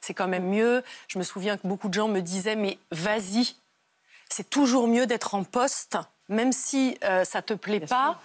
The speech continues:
Speaker 2: sûr.
Speaker 1: c'est mieux d'être en poste. C'est comme quand on vous dit, c'est mieux d'être, euh, c'est pas bien d'être célibataire. Vaut mieux être en couple et puis tu vois s'il y a autre chose de mieux.
Speaker 2: <laughs>
Speaker 1: Moi, je crois pas du tout à ça. Je crois l'inverse. Je crois qu'il faut faire de la place pour pouvoir vraiment accueillir quelque chose de nouveau.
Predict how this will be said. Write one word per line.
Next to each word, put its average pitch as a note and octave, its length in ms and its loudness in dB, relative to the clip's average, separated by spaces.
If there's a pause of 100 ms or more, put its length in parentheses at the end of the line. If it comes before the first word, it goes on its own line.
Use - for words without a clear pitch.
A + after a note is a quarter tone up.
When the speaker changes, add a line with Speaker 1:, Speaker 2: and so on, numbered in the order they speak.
(400)
Speaker 2:
sûr. - 100 0
Speaker 1:
c'est A3+ 80 2
mieux A#3+ 260 4
d'être B3+ 300 -2
en A3 80 -2
poste. D4 360 0
C'est - 140 -2
comme C4 220 2
quand A3+ 160 0
on A3+ 80 2
vous A3 100 0
dit, C4 140 4
c'est C4 160 0
mieux A#3+ 180 2
d'être, B3+ 300 -4
euh, G#3+ 260 2 (240)
c'est - 100 -2
pas A#3 120 -2
bien C4+ 160 0
d'être B3+ 160 0
célibataire. G#3+ 760 0 (360)
Vaut G#3+ 100 2
mieux B3 140 4
être C4+ 200 -4
en A3+ 80 -2
couple D#4+ 320 2
et G#3 60 0
puis G#3 100 -2
tu A#3 140 0
vois C4 200 2
s'il C#4 140 0
y A#3+ 40 2
a A3+ 40 0
autre G#3+ 120 -2
chose A#3 160 0
de A3+ 100 2
mieux. A#3+ 260 2
Speaker 2:
<laughs> - 40 -2
Speaker 1:
Moi, G3 100 2
je - 80 -2
crois - 200 -8
pas B3+ 120 0
du A3+ 160 -2
tout - 100 -4
à B3+ 80 2
ça. C4 140 -2
Je - 100 -6
crois G#3 140 -4
l'inverse. G#3 600 -2 (440)
Je - 60 -8
crois C#4 100 0
qu'il - 100 -8
faut A#3 100 -2
faire B3 240 -2
de A3 80 2
la G3 140 2
place C4 480 0
pour F#3 140 -16
pouvoir G3 260 -2
vraiment A3 280 -2
accueillir A3 360 -4
quelque - 160 -8
chose G#3+ 160 -2
de G3+ 80 -4
nouveau. G3 320 -2